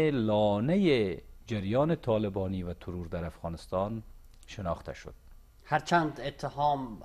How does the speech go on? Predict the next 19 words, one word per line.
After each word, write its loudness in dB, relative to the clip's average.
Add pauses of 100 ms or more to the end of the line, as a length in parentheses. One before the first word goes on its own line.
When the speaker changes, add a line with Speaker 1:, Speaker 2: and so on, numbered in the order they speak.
(140)
Speaker 2:
همیشگی -6
بود -16
بر -4
Speaker 1:
هرچند 2
اتهام 0
همیشگی -6
بود. -14 (280)
Speaker 2:
آها. -12 (420)
Speaker 1:
وقت 2
فریاد 2
دولت 2
افغانستان 0
و -2
ملت 0
افغانستان 2
مبنی 0
بر 0
این 2
واقعیت -2